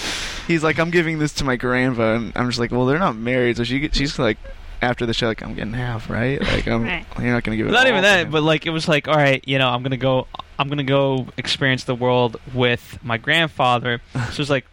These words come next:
Speaker 3: "Wait, wouldn't you at least
Speaker 2: Yeah.
Speaker 3: wanna bring me? Maybe we can
Speaker 2: Yeah.
Speaker 3: all go together."
Speaker 2: That's our money. This is, this is our car.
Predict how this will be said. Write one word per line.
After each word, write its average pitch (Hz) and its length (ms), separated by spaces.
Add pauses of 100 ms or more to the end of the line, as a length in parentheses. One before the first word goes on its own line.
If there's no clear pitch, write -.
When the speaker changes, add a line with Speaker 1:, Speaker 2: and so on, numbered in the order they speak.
Speaker 3:
"Wait, 143 320
wouldn't 143 300
you 156 80
at 151 40
least 151 120
Speaker 2:
Yeah. 120 140
Speaker 3:
wanna 131 140
bring 123 300
me? 190 360
Maybe 139 260
we 127 140
can 143 80
Speaker 2:
Yeah. 127 80
Speaker 3:
all 202 160
go 196 200
together." 180 580
Speaker 2:
That's 180 100
our 156 160
money. 117 320
This 135 180
is, 120 160
this 117 240
is 107 80
our 135 160
car. 107 380